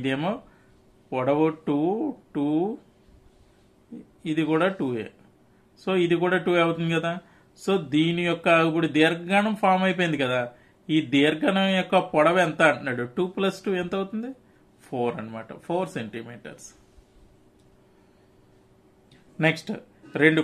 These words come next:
కోణాలు పూరక కోణాలు అయితే ఆ కోణాల మొత్తం ఎంత అంటున్నాడు. అంటే if two angles are complementary, పూరక కోణాలు అంటే కాంప్లిమెంటరీ అంటే ఎంత అమ్మా? Sum of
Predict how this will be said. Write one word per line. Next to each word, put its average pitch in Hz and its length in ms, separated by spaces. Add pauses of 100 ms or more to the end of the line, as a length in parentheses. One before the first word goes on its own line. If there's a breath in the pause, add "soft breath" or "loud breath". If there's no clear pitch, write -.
కోణాలు 190 420 (100)
పూరక 180 420
కోణాలు 160 440
అయితే 143 260
ఆ - 100
కోణాల 156 320 (100)
మొత్తం 139 280 (100)
ఎంత 131 140 (100)
అంటున్నాడు. 131 320 (560 soft breath)
అంటే 147 160 (160)
if 160 80 (160)
two 208 100 (180)
angles 190 360
are 202 100 (140)
complementary, 170 840 (540)
పూరక 175 340
కోణాలు 175 320
అంటే 170 140 (100)
కాంప్లిమెంటరీ 160 680 (500 soft breath)
అంటే 185 140 (100)
ఎంత 185 220
అమ్మా? 190 220 (580 soft breath)
Sum 160 180 (120)
of 190 60